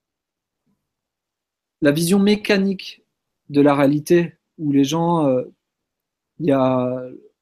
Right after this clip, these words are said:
leur biologie est reliée à, à un côté hyper mécanique,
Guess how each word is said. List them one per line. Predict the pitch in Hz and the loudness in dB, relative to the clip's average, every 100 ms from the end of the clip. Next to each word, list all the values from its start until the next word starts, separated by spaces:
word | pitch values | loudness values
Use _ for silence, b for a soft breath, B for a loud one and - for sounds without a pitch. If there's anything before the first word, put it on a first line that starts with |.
| _ _ _ _ _ _ _ _ _ _ | _ _ _ _ _ _ _ _ _ _
leur | 135 135 139 | -2 -2 0
biologie | 139 185 190 175 175 190 | 4 6 6 4 2 0
est | |
reliée | 156 151 156 170 | 2 2 4 4
à, | 147 135 131 | 4 2 0
à | 131 143 135 | -2 -6 -6
un | 135 139 | -4 -6
côté | - 135 156 | -4 -2 0
hyper | 151 156 175 | 0 0 -2
mécanique, | 165 151 165 165 170 - | -2 -2 -2 -2 -6 -8